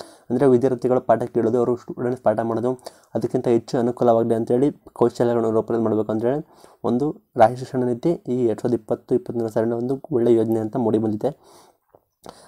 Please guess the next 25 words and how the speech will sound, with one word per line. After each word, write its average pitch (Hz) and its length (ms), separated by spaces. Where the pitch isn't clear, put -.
ಸಮಗ್ರ 123 500
ಕಲಿಕಾ 120 340
ನಿರ್ವಹಣೆ 110 580
ಮಾ-, 117 360
ಕೂಡ - 160
ಮಾಡಿ 113 220
ಮು-, 110 380
ಮುಗಿಸಿದ್ದಾರೆ. 120 500
ಮತ್ತು 131 200
ಸ್ಮಾರ್ಟ್ 113 360
ಕ್ಲಾಸ್ - 220
ರೂಮ್ಗಳು 120 300
ಕೂಡ - 140
ಸಾಕಷ್ಟು - 440
ಸ್ಮಾರ್ಟ್ - 280
ಕ್ಲಾಸ್ - 200
ರೂಮ್ಗಳನ್ನು 117 320
ಮಾಡಿದ್ದಾರೆ. 107 360
ಏನಂದರೆ 127 360
ಇಲ್ಲಿ 127 240
ಎರಡು 113 180
ಸಾವಿರದ 131 140
ಇಪ್ಪತ್ತು 131 280
ಇಪ್ಪತ್ತೊಂದನೇ 127 240
ಸಾಲಿನ 127 260